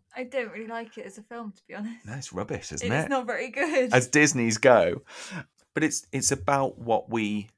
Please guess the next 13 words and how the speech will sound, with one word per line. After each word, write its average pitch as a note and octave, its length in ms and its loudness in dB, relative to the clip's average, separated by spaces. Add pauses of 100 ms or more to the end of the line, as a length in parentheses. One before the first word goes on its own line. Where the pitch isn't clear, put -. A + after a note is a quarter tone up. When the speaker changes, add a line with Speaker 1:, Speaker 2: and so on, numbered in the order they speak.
Speaker 2:
feel A2 300 2
comfortable G2+ 680 -6
with E2+ 380 -6 (560)
as G2+ 160 -4
individuals. F2+ 800 -6
Everyone's, G#2+ 640 -2 (200)
everyone's A2+ 280 -2
gonna G#2+ 160 -4
have G2 100 -4
a F#2+ 40 -12
different F#2+ 320 -8
line F2+ 420 -6
there F2 340 -12